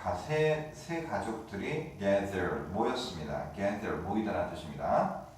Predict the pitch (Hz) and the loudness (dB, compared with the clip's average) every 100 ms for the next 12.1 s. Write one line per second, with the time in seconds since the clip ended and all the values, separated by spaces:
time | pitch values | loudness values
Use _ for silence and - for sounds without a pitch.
0 | - - - - 104 101 95 - 90 101 | -20 -20 -20 -10 -6 -4 -4 -4 0 2
1 | 90 90 92 - 85 71 - - - - | 2 2 0 0 -2 -2 -2 -4 -2 2
2 | 113 143 143 - - - - - - 110 | 4 2 0 -6 -12 -12 -12 -10 -8 -8
3 | 107 - 117 135 123 - - 90 82 76 | -10 -12 -6 -4 -4 -10 -14 -8 -4 -4
4 | 73 73 73 - - - - - - 101 | -4 -8 -12 -16 -18 -18 -18 -18 -8 0
5 | 104 92 95 92 98 82 80 76 76 - | 2 4 2 2 0 0 -2 -4 -6 -10
6 | - - - - - - - - - - | -16 -18 -18 -20 -20 -20 -20 -20 -20 -20
7 | - - - - - 104 98 110 - 107 | -18 -16 -16 -18 -8 -4 -2 -2 -2 -2
8 | - 92 - - - - - - - 151 | 4 8 8 6 -2 -10 -16 -8 2 4
9 | 156 151 - 156 156 156 156 151 151 - | 4 0 -4 4 6 6 4 2 0 -2
10 | - - - - - - 147 156 156 - | -2 10 12 12 8 0 0 0 0 -2
11 | 117 107 98 87 85 90 - - 82 - | 0 2 2 2 0 0 0 2 0 -2